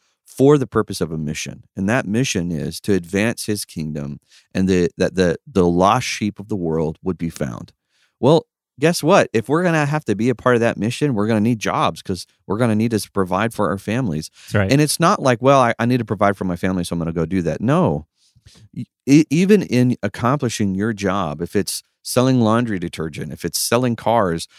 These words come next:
Speaker 1: you are a part of God's advancement of his kingdom. And every person you come in contact with, that for God's glory and for their benefit and for their love and demonstrating love, you do that job and you do it well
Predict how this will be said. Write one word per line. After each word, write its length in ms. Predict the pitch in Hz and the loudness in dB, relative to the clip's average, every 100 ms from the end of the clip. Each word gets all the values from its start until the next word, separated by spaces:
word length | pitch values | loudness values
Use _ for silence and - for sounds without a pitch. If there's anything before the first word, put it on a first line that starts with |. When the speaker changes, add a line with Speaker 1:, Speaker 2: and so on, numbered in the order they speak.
| - _ | -20 _
Speaker 1:
you 340 | 98 107 147 156 | 0 4 4 4
are 160 | 113 113 | 2 2
a 80 | 98 | 0
part 320 | 123 120 107 | -2 0 -2
of 180 | 87 92 | -6 -4
God's 460 | 98 110 123 117 98 | -2 -2 -4 -6 -6
advancement 520 | 90 104 110 - 95 | -2 -2 -2 -4 -6
of 60 | |
his 120 | 82 - | -6 -6
kingdom. 500 | 113 117 87 73 - _ - | -2 0 -2 -4 -10 _ -8
And 140 | 107 113 | -4 -2
every 260 | 123 175 190 | -2 -2 -2
person 360 | 151 143 123 | -2 -2 -2
you 80 | 113 | -2
come 160 | 123 107 | -2 -2
in 80 | 98 | -2
contact 580 | 107 131 131 82 78 | -2 -2 -2 -4 -4
with, 340 | 80 73 76 _ _ _ - | -6 -6 -6 _ _ _ -2
that 200 | 107 - | 0 0
for 220 | - 147 | 4 2
God's 300 | 143 143 135 113 | 4 0 -2 -2
glory 340 | 120 123 127 | 0 0 0
and 160 | 101 - | -4 -4
for 240 | 113 113 | -2 2
their 180 | 107 113 | 2 2
benefit 480 | 98 101 101 104 - | 0 -2 -2 -4 -6
and 120 | 87 | -8
for 200 | - 107 | 0 0
their 160 | 107 117 | 2 2
love 320 | 101 101 82 | 2 2 0
and 140 | 85 80 | -4 -2
demonstrating 600 | 110 123 - 101 87 87 | -2 -2 -2 -4 -4 -2
love, 260 | 104 90 113 | 0 0 2
you 140 | 143 | 0
do 280 | 107 139 175 | 2 2 4
that 200 | 117 60 | 2 0
job 520 | 95 104 135 80 71 _ - - | -2 -2 -2 -4 -8 _ -14 0
and 100 | 120 | 4
you 120 | 123 | 4
do 220 | 117 151 | 6 4
it 100 | 147 | 4
well 500 | 92 107 139 85 92 | 2 0 2 -2 -6